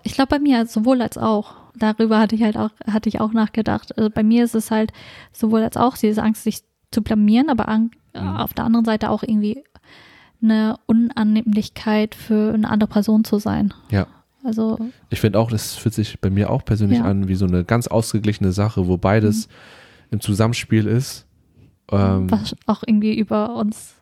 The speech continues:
Speaker 1: was aussagt,
Speaker 2: Ja.
Speaker 1: so zwischen den beiden Kulturen.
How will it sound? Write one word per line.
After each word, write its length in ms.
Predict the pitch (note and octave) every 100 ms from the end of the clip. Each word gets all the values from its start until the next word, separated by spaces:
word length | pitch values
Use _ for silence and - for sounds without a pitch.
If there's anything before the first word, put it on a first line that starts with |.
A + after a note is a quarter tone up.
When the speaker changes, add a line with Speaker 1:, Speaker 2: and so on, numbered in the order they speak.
| _ _ - -
Speaker 1:
was 180 | A3+ A3
aussagt, 440 | A3 A#3+ - C#4 - - - -
Speaker 2:
Ja. 240 | - G#2 C#3+
Speaker 1:
so 120 | A3
zwischen 300 | G#3+ A#3 A3
den 100 | G#3+
beiden 180 | A3 A3
Kulturen. 520 | A#3+ A3 A#3 A3+ C4